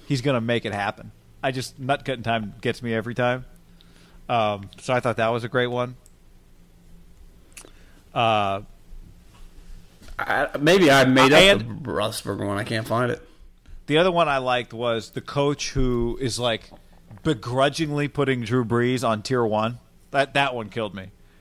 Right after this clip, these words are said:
Speaker 1: "Drew can carry his team in those pure passing situations," a head coach said. "He's limited in certain throws he has to make in rhythm now, but I think you can still give him a one."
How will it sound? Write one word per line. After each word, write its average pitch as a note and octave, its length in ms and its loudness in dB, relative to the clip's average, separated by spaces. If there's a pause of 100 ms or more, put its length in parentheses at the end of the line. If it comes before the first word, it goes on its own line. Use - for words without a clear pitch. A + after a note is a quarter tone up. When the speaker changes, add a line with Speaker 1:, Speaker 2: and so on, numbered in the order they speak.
(360)
Speaker 1:
"Drew G#3 280 -4
can G#3 160 -6
carry F#3 400 2
his D3+ 160 0
team F3 260 -2
in C#3 80 0
those C3+ 220 2
pure D#3+ 340 -2
passing C#3+ 460 0
situations," A2+ 640 -4
a G#2 60 -4
head G#2 160 -4
coach A2+ 220 -6
said. A2 280 -2 (420)
"He's - 320 -2
limited A3 460 2
in E3 80 -8
certain F#3+ 340 -2
throws D#3+ 380 2
he C#3 60 -2
has B2+ 180 2
to B2+ 100 -6
make B2+ 240 -2
in A2 100 -4
rhythm C3 280 0
now, G#2 300 -2 (300)
but C#5 120 0
I C5+ 140 2
think A3 260 0
you F#3 80 -4
can E3+ 100 2
still D#3+ 220 2
give C3 200 0
him B2+ 120 -6
a A2+ 40 -2
one." G#2+ 380 -2